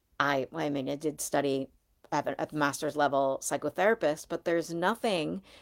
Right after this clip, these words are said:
no education that is going to replace you being witnessed in your true challenge, you going all in on your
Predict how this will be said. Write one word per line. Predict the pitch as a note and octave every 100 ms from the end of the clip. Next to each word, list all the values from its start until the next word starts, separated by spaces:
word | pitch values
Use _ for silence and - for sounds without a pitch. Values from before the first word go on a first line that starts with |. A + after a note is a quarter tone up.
| -
no | F#3 G#3
education | G#3 F3 F3 A3+ C#4 F#3 D#3+ D#3+
that | D3+
is | D3+
going | E3+ E3
to | D#3
replace | D3+ - - B3 G3+ E3 - - - - - - _
you | E3 F#3+ A#3
being | G#3 F#3+ E3+
witnessed | E3 F3 E3+ -
in | D#3
your | D3+
true | D3 - E3
challenge, | D#3 - C#3+ C3+ C#3+ - -
you | F3+ A3
going | G#3+ F#3+ -
all | E3+ E3+ F3
in | F3 E3+ -
on | E3 D#3+ D#3
your | D3+ F3 F#3 F3